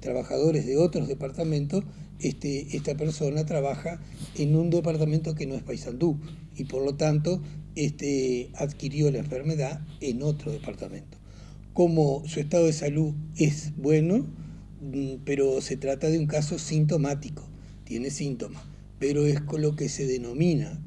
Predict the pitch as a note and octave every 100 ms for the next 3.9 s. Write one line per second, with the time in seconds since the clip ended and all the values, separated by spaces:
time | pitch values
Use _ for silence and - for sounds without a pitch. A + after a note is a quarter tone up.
0 | - A2+ - - G#2+ G#2+ G2 - - -
1 | - A#2 A2 G#2+ C3+ C#3+ A#2+ C#3+ C#3+ D3+
2 | C#3 D3 - - - - - - D3 D3+
3 | D#3 D3+ C#3 D#3 C#3 B2+ A#2+ A2+ A#2